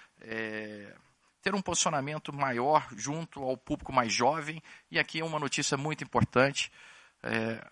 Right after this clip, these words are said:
acabamos de fazer um acordo com, em, no programa de Venture Capital com o Yours Bank, uma entidade, é uma startup brasileira, uma fintech,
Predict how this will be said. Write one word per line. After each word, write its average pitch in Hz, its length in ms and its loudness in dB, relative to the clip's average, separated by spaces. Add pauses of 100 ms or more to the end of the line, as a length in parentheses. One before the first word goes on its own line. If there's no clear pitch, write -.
(140)
acabamos 127 540 4
de - 80 2
fazer 113 340 4
um 113 320 -2
acordo 123 580 4 (680)
com, 113 480 2 (160)
em, 107 240 0 (140)
no 117 160 -4
programa 113 340 10
de 107 80 2
Venture 104 360 2 (180)
Capital 127 400 0
com 127 320 -4
o 117 40 -2
Yours 123 360 4
Bank, 117 460 -2 (420)
uma 113 180 -8
entidade, 123 1000 -4
é 107 100 6
uma 110 160 8
startup 127 680 2
brasileira, 107 560 0
uma 107 160 -2
fintech, 110 680 -10